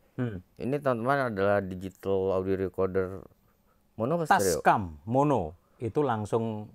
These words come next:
Speaker 2: Langsung. Jadi ini,
Speaker 1: recordnya
Speaker 2: ini
Speaker 1: di situ.
Speaker 2: kalau orang pikir ini kan body pack.
Speaker 1: Ya.
Speaker 2: Body pack adalah se-, suatu benda yang ditempelkan di body.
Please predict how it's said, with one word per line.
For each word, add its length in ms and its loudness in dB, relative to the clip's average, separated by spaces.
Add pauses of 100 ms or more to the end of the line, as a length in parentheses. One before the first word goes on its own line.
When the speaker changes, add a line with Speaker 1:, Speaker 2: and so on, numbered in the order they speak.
(100)
Speaker 2:
Langsung. 400 -2
Jadi 240 8
ini, 160 4
Speaker 1:
recordnya 240 6
Speaker 2:
ini 80 6
Speaker 1:
di 80 2
situ. 160 2
Speaker 2:
kalau 320 8 (160)
orang 320 8
pikir 320 4
ini 80 0
kan 240 0
body 240 8
pack. 240 2 (480)
Speaker 1:
Ya. 240 -2 (320)
Speaker 2:
Body 240 2
pack 320 -2
adalah 400 4 (240)
se-, 240 -10
suatu 320 -6
benda 320 2
yang 160 0
ditempelkan 640 -2
di 80 -2
body. 520 2